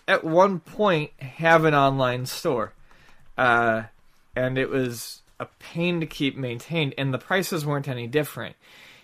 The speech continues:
If, with how our business has grown and how retro gaming has grown, I don't think the prices would be different from the store prices. If anything, the prices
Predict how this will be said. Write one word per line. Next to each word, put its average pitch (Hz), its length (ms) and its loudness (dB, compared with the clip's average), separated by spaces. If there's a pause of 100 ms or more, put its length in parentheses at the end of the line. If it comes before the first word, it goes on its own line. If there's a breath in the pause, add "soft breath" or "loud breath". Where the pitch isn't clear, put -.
(140 soft breath)
If, - 480 4 (360)
with 156 200 0
how 196 280 4
our 180 160 6
business 160 360 0
has 135 120 -6
grown 135 280 0
and 127 100 -6
how 120 180 -8
retro 113 280 -6
gaming 135 380 -6
has 120 140 -12
grown, 113 360 -12 (1200 soft breath)
I 156 100 6
don't 208 240 4
think 214 200 4
the 214 60 0
prices 170 460 0
would 147 140 -2
be 135 100 -2
different 127 460 -6
from 123 260 -12
the 110 60 -12
store 160 520 -2
prices. - 760 -8 (1120 soft breath)
If 156 140 0
anything, 170 380 2
the 139 80 0
prices 139 560 0